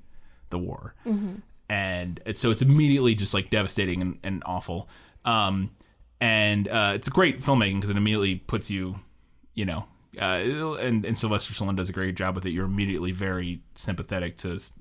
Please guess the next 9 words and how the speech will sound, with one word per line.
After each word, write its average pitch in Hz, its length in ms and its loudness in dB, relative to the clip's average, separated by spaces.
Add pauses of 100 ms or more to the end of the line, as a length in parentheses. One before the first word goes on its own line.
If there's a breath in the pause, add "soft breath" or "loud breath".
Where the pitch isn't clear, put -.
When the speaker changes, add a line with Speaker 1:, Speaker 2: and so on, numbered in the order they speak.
Speaker 1:
um, 87 420 -6 (400)
Rambo's 90 360 -2
character. 92 440 -2 (300 loud breath)
Is 107 120 0
that 117 120 4
how 113 100 2
the 104 120 2
book 98 160 -2
starts? - 420 -6